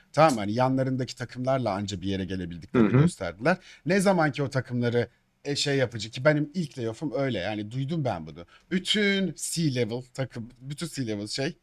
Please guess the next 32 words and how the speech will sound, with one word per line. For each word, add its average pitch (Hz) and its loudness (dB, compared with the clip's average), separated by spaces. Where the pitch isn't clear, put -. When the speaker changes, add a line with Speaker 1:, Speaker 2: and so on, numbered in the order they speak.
Speaker 1:
insanlar 135 2
Speaker 2:
Hı 156 8
hı. 180 10
Speaker 1:
demiş 170 4
ki - -20
"Bunu 143 -10
yapman 156 0
mantıksız." 127 -6
Mantıksız. 175 2
Hiçbir 147 -6
kararı 135 4
yok. 123 -2
Adam 156 4
ilk 185 -8
başta 127 0
"Tamam, 147 0
ben 135 2
bunu 123 -12
yapacağım." 123 -6
dedikten 110 -8
sonra 101 -12
sırf - -20
yapıyor. 151 8
Speaker 2:
E, 185 12
Speaker 1:
Ne 190 12
oldu? 202 12
Speaker 2:
yani. 156 10
Speaker 1:
Abi 127 -2
ne 175 2
oldu? 165 6
Ben 202 10
gerçekten 208 8